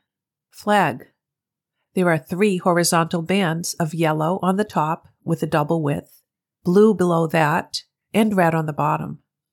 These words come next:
The flag retains the three main colors of the banner of Gran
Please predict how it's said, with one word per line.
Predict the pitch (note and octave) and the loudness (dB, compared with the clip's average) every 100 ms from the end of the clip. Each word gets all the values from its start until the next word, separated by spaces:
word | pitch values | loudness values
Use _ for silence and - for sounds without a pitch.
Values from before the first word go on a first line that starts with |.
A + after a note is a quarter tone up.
| _ _ _ _ _ _ | _ _ _ _ _ _
The | F#3 | -6
flag | - G3 A3+ A3+ | 0 2 2 0
retains | G#3+ G3 E3+ E3 | 0 0 0 -2
the | D#3+ | -6
three | - D#3+ G3+ | -4 -2 0
main | G3+ F3 D#3+ | 2 0 -2
colors | - E3 D#3+ D#3 | -2 -2 -2 -2
of | D#3+ - | -4 -2
the | D#3+ | -4
banner | - F#3 G3+ D3 D3+ | 0 0 0 -2 0
of | D#3 - | -2 -4
Gran | D#3 E3 E3 D#3+ | -2 0 0 -2